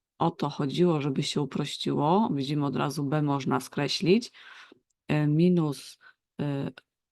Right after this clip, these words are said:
osiem dodać dwa to będzie minus sześć jest równe, dziesięć odjąć dwa to jest osiem a, dzielimy przez osiem, czyli a będzie równe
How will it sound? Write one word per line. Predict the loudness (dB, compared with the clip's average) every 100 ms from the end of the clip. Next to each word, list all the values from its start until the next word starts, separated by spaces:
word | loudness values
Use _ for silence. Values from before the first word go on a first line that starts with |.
| _ _ _
osiem | -4 -2 -2 -4 -4 0 2 2 2 2
dodać | 2 2 2 0 0
dwa | -2 -2 -2
to | -2
będzie | 0 0 0 2
minus | 2 2 0 -2 -4
sześć | -4 -2 -2 -2
jest | -4 -2
równe, | 0 0 0 0 2 2 2 _ -20 -20 -20 _ -4
dziesięć | 0 2 2 -2 0
odjąć | -4 0 0 -2
dwa | -2 -2 -2
to | -2
jest | -4 -4 -4
osiem | -2 -2 -2 -2 0 2
a, | 4 6 4 -2 -20 -20 _
dzielimy | -2 2 4 6 6 2
przez | -2 -6 -6 -4
osiem, | -4 -4 -4 0 2 4 4
czyli | 2 -2 -2 -2 0
a | 2
będzie | 2 2 2 0 0
równe | 0 -2 -2 0 2 2